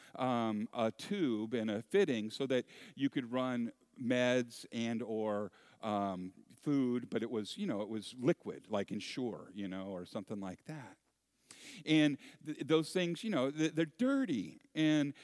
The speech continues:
and sometimes they come unplugged and they leak, and, and, and, you know, this is not enjoyable, but,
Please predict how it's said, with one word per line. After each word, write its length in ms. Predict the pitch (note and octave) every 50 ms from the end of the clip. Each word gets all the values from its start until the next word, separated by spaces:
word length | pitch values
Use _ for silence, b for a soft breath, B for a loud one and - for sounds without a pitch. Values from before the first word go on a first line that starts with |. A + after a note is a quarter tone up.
| B B B B
and 140 | E3+ F3 -
sometimes 540 | - A3 A3 - A3+ A3 G#3+ G#3 G3+ F3+
they 140 | - G#3 G3
come 240 | F#3+ - G#3+ G3 A3+
unplugged 580 | A3 A3 - - - C4 C4 B3+ A3+ F#3+ D#3 D#3+
and 80 | D3
they 120 | D#3 D#3+ E3
leak, 520 | F#3+ A#3 C#4 C#4 A3+ E3 - _ - -
and, 220 | E3+ D#3+ D#3+ C#3+ B B B B B B B B
and, 260 | - G#3 G3 F#3+ F#3+ -
and, 260 | - G#3 G#3 G3+ -
you 120 | - A3+ A3+
know, 120 | D#4+ -
this 200 | G#3+ A#3+ - -
is 140 | B3 A3 -
not 260 | A#3+ B3+ B3 A#3+ A#3+ -
enjoyable, 640 | C4+ A3 - C4+ C4 C4+ C4+ B3+ A#3 F3 F3+ D#3 C#3
but, 240 | C#3+ D#3+ D3+ -